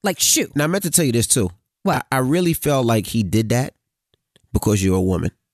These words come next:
Speaker 2: 'Cause I don't think if I'd have walked up them stairs, he'd have shooed my ass.
Speaker 1: I don't think he would have shooed you either.
Speaker 2: I don't think he would have shooed my ass.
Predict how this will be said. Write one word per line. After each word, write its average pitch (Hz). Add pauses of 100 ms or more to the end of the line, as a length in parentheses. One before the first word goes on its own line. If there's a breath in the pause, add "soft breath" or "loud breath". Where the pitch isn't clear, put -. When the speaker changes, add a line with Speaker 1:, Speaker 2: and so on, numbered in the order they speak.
(500)
Speaker 2:
'Cause -
I 139
don't 156
think 156
if 127
I'd 123
have 120
walked 113
up 107
them 104
stairs, 98
he'd 92
have 90
shooed 90
my 95
ass. - (260)
Speaker 1:
I 185
don't 202
think 214
he 226
would 202
have 208
shooed 208
you 190
either. 160
Speaker 2:
I 117
don't 123
think 120
he 113
would 104
have 101
shooed 92
my 87
ass. -